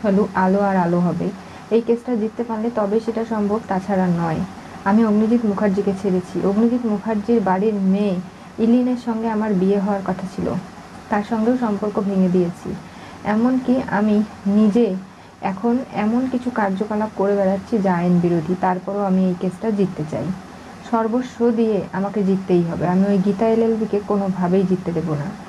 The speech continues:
আপনি চিন্তা করবেন না, আমরা তো পঙ্কজ খাসনবিসের দানা ছেটেই দিয়েছি, ও কোনোভাবেই গীতাকে হেল্প করবে না। গীতা দেখি না একলা কী করে। এই বুদ্ধির খেলায় গীতাকে কোনোভাবেই আমরা জিততে দেব না। কিন্তু তার জন্য আমি বুঝতে পারছি না,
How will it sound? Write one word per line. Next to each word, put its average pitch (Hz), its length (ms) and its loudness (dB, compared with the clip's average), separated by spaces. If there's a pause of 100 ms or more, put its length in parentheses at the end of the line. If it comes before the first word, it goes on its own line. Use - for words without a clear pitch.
(260)
আপনি 214 240 2
চিন্তা 247 240 0
করবেন 240 320 2
না, 165 220 -2 (1120)
আমরা 208 320 4
তো 247 140 2
পঙ্কজ 208 300 0 (100)
খাসনবিসের 214 720 0 (420)
দানা 202 240 2 (100)
ছেটেই 190 260 4
দিয়েছি, 175 440 -2
ও 208 160 -2
কোনোভাবেই 233 460 2
গীতাকে 208 320 -2
হেল্প 185 340 2
করবে 170 260 0
না। 170 140 -4 (400)
গীতা 214 220 2
দেখি 196 240 2
না 208 180 2
একলা 190 220 -2
কী 190 180 -8
করে। 208 220 2 (500)
এই 202 120 0
বুদ্ধির 208 400 2 (100)
খেলায় 226 300 0
গীতাকে 196 360 -2
কোনোভাবেই 190 600 0
আমরা 175 260 -2 (480)
জিততে 196 240 2
দেব 160 240 -2
না। 156 180 2 (400)
কিন্তু 240 280 0
তার 208 260 2
জন্য 233 360 2 (240)
আমি 214 180 -2
বুঝতে 202 320 0
পারছি 185 340 -2
না, 165 160 -2